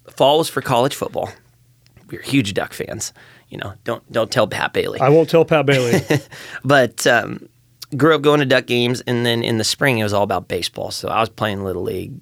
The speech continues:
Speaker 1: and my brother Rich was playing college ball, and he played, um,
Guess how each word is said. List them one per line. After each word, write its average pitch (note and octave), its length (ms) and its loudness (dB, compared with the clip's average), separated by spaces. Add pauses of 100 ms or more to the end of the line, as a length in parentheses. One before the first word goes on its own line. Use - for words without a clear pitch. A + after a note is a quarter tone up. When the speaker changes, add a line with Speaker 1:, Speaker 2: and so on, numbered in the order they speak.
(160)
Speaker 1:
and A2+ 100 -14
my G2 100 -10
brother G2 240 -2
Rich F#2 160 -4
was F#2+ 80 -14
playing F#2 360 -8
college F2+ 380 -8
ball, F2+ 260 -6
and F2 200 -16 (300)
he A2+ 140 -6
played, A2 480 -2
um, F2+ 420 -4